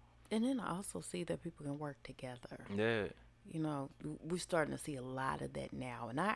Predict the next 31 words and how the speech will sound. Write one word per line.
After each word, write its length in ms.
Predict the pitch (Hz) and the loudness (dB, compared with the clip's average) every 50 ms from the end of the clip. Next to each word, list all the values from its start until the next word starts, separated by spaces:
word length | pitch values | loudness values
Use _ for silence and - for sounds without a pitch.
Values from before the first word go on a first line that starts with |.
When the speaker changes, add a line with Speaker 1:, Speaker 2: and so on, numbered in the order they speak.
| - | 2
Speaker 1:
I 180 | - - 175 160 | 2 4 4 2
fairly 440 | - - 156 135 131 120 120 117 - | 2 0 -2 -2 -2 -4 -6 -6 -8
enjoy 280 | - - - - 50 - - | -8 -8 -8 -6 -6 -6 -6
it. 260 | - 50 52 50 50 - - - - - - - - - | -8 -10 -10 -12 -14 -18 -20 -20 -20 -20 -20 -20 -8 -2
Speaker 2:
Yeah, 300 | 101 104 101 90 80 78 80 | 0 0 2 2 0 0 2
like, 220 | 101 104 98 - - | 2 2 2 2 4
I 100 | - 143 | 4 4
just, 340 | 139 139 143 139 131 - - | 4 4 2 2 0 -2 0
I 100 | 117 127 | 0 2
just 220 | 139 147 143 - | 4 2 0 0
continue 380 | - 120 - - - 123 120 120 | 0 -2 -2 2 2 4 4 4
to 100 | 110 104 104 101 - - - 101 | 4 2 -2 -4 -8 -12 -8 0
love 240 | 104 107 110 107 - | 4 4 4 4 4
seeing 240 | - - 107 104 101 | 0 0 0 -2 0
people 280 | - 113 95 - 90 | -2 -4 -4 -2 -2
win. 300 | 95 98 101 101 95 82 - 110 - - | -2 0 0 0 -2 -2 -4 -8 -8 -2
Speaker 1:
Yeah. 200 | 160 156 131 131 131 - | 0 0 0 0 -4 -2
Speaker 2:
You 100 | - 104 101 | 0 2 4
know 60 | 107 | 6
what 60 | 107 | 4
I'm 60 | 104 | 4
saying? 300 | - - - 101 101 104 98 | 2 0 0 0 0 2 0
Like, 120 | 95 92 | -2 -2
he 100 | 95 104 | -4 -2
doing 220 | 95 104 101 98 | 0 0 2 2
the 60 | 92 - | 0 0
prison 340 | - - 101 95 90 87 82 | 0 0 0 0 0 -2 -6
reform 460 | 87 - - 117 117 120 120 117 117 | -6 -2 2 4 6 6 6 4 4
thing, 520 | - 117 113 113 113 110 110 110 110 110 107 - - - - - - - - - | 2 2 2 2 2 2 2 0 0 -2 -4 -8 -16 -20 -20 -20 -20 -20 -16 -10
you 160 | - 101 104 | -6 -4 -2
know, 460 | 101 101 98 95 95 92 92 90 90 | 0 2 2 2 2 2 0 -2 -6